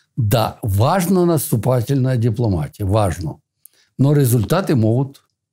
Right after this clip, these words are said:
результата может не быть. Так и тут. Поэтому Украина должна была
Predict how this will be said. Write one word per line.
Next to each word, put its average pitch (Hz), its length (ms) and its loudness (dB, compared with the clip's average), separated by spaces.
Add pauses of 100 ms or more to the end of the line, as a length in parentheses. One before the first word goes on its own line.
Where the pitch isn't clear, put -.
(540)
результата 135 580 2
может 117 380 0
не 117 80 -2
быть. 85 320 -10 (1600)
Так 170 200 -2
и 185 60 2
тут. 120 300 -2 (920)
Поэтому 104 540 0 (400)
Украина 117 600 0
должна 110 460 2
была 101 500 0